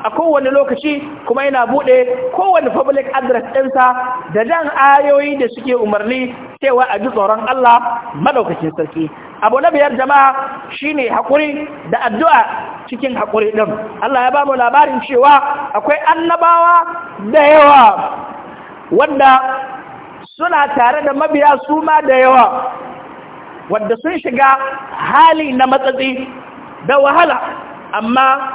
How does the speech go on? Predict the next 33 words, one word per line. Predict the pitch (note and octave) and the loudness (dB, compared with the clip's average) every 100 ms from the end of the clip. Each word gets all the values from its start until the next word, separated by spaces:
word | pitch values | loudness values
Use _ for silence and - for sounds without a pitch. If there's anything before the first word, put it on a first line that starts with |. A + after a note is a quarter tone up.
| - - | -14 -8
duk | - B4 | -4 -2
abin | D4 D4+ D#4 | 0 -2 0
da | C4+ | 0
ya | C4 | 0
faru | A#3 B3+ | 0 0
da | A#3+ | -2
su | A3 C#4+ C#4 - - - - D3+ | -2 -2 -2 -6 -16 -18 -16 -8
bai | G3 A3 | -4 0
raunana | C4+ D4 B3 B3 B3+ | 2 2 2 0 0
su | C4+ | 2
ba, | D4+ D4+ D4+ D4+ - - | 4 4 0 -8 -10 -6
saboda | A#3+ B3 A#3+ A#3 A#3 A#3 - D#3 | -2 -2 0 2 0 -2 -8 -2
ya | G#3+ - - | 4 4 4
faru | B3+ B3 | 0 -2
ne | B3+ A3+ | -2 -2
da | G3+ | -4
su | A#3+ B3 B3 B3 - | 0 2 2 -2 -8
a | - | -8
tafarkin | B3 B3+ C4+ B3 A3+ | -4 -4 -4 -6 -6
Allah | A#3+ C4 A#3 | -4 -2 -2
madaukakin | A3+ G#3+ E3+ F#3+ F3+ | -2 -2 -4 -6 -4
sarki. | G3 F#3 F#3 F3 - - - - | -6 -4 -6 -6 -12 -20 -18 -8
Ba | F3+ G3 | -6 -4
su | A3 | 0
yi | |
rauni | B3 D4+ D#4 D#4 | 2 2 0 -2
ba, | D4+ D4+ D#4 - - - - | 2 4 4 -2 -10 -14 -12
ba | E3 B3 B3 | -2 -2 -2
su | B3 B3 A#3+ - - - - - - | 0 0 0 -8 -12 -20 -20 -8 0
kankan | D#4+ D#4 F4 E4+ | 0 0 -2 0
da | C#4 | 0
kansu | D#4 C#4 A#3 | 0 -2 0
ba, | C#4 | 4